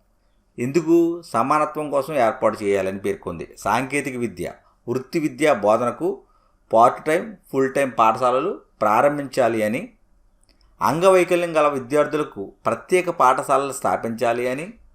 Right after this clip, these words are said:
జూనియర్ బేసిక్ పాఠశాలల్లో ముప్పై మంది విద్యార్థులకు అయితే ఒక ట్రైనీ టీచరు, సీనియర్ బేసిక్ స్థాయిలో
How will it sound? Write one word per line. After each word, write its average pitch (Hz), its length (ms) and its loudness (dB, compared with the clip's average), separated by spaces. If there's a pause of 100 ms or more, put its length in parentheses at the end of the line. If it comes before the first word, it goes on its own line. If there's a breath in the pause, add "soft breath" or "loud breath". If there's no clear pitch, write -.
(540)
జూనియర్ 165 520 0
బేసిక్ 165 400 0
పాఠశాలల్లో 127 1000 2 (420)
ముప్పై 113 380 -2
మంది 190 240 0
విద్యార్థులకు 160 640 0
అయితే 127 200 0
ఒక 110 200 -2
ట్రైనీ 120 340 -2
టీచరు, 110 580 -6 (500)
సీనియర్ 175 540 0
బేసిక్ 175 320 0
స్థాయిలో 147 760 0